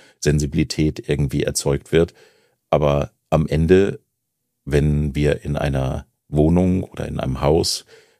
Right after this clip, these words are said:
ähm, stehen und einen Patienten mit M E C F S haben und ihn dann versorgen, ähm, dann, ähm, muss er danach ja auch, ähm, irgendwo hin. Oder ich muss für ihn eben halt auch etwas organisieren. Und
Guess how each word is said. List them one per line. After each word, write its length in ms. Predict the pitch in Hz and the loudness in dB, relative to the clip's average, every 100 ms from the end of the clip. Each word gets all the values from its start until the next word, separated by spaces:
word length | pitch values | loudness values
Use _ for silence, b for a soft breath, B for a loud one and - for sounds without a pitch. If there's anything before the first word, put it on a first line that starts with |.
| - | -14
ähm, 540 | - - - 78 76 - | -10 -10 -10 -10 -10 -8
stehen 460 | - - 78 90 | -6 0 2 2
und 260 | 98 71 - | 0 -4 -4
einen 240 | 73 71 | -2 -2
Patienten 580 | 71 - - 78 85 82 | -4 -6 -2 -2 0 0
mit 200 | 73 69 | -2 -2
M 160 | - 71 | -2 -2
E 60 | |
C 160 | - 76 | -2 -4
F 120 | - | -4
S 220 | - - | -4 -4
haben 340 | - - 95 120 b b b b b | 0 0 0 -4 b b b b b
und 180 | 165 143 - | -2 0 2
ihn 160 | 80 | 2
dann 160 | 71 69 | 2 0
versorgen, 640 | - 65 67 69 80 110 120 b b b b | -2 -2 0 0 0 -2 -6 b b b b
ähm, 640 | 78 76 78 78 78 78 _ _ - | 0 2 2 2 0 -2 _ _ -2
dann, 420 | 73 73 78 78 - | 2 2 2 0 -2
ähm, 640 | 78 76 78 78 78 87 _ _ _ | -2 0 0 -2 -2 -6 _ _ _
muss 260 | 90 85 - | 2 2 2
er 200 | - 80 | 0 2
danach 480 | 80 78 76 78 - | 4 4 4 2 -2
ja 200 | 82 - | -2 -2
auch, 380 | 73 - - - | -6 -8 -16 -6
ähm, 420 | 80 76 80 82 - | -2 0 -2 -4 -4
irgendwo 360 | - 76 73 71 | 0 0 2 0
hin. 220 | 208 78 - _ _ _ _ _ | 0 -2 -8 _ _ _ _ _
Oder 180 | 87 78 | 0 2
ich 160 | - 85 | 2 0
muss 200 | 80 - | 2 -2
für 140 | 80 | -6
ihn 300 | - 82 80 | -2 0 0
eben 320 | - 76 71 | 0 -4 -2
halt 180 | 73 71 | -2 0
auch 220 | 82 - | -2 -4
etwas 720 | - - 80 - - - - - | -10 -2 -2 -2 -4 -8 -10 -10
organisieren. 800 | - 80 78 76 71 95 85 82 | -4 0 2 2 2 0 -2 -4
Und 280 | - 80 - | -10 -10 -12